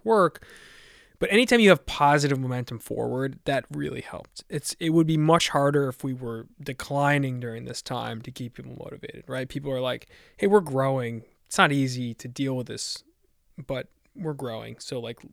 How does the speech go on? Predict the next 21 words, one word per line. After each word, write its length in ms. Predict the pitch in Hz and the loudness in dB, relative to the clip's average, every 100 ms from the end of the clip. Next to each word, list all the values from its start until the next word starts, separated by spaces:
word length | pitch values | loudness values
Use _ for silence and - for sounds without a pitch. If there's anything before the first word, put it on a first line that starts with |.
| - | -12
we 180 | 151 143 | -8 -8
gotta 340 | 135 135 117 | -6 -6 -8
keep 360 | - - 143 - | -12 -12 -14 -8
pushing 380 | 147 139 135 127 | -6 -6 -6 -6
on, 280 | 117 117 | -8 -8
and 100 | 113 | -10
I 60 | 110 | -12
see 600 | - - - - 143 139 | -8 -4 -4 -4 -4 -4
that 220 | 135 120 | -6 -6
there's 200 | 127 120 | -8 -10
benefit 440 | - 143 - - - | -10 -12 -12 -16 -16
from 180 | 151 | -16
this." 300 | 147 139 - _ _ - | -16 -16 -18 _ _ -8
So 140 | - | 4
that's 180 | 208 226 | 8 8
big. 300 | - 131 120 - - - - | 4 -6 -6 -14 -20 -20 -6
In 140 | 185 | -2
terms 320 | 180 254 247 | 0 0 2
of 260 | 175 135 151 _ _ - | 2 2 -4 _ _ -6
mental 460 | 170 202 208 175 | 0 2 2 0
health, 680 | 135 147 147 120 117 - - | 0 0 0 0 -6 -14 -20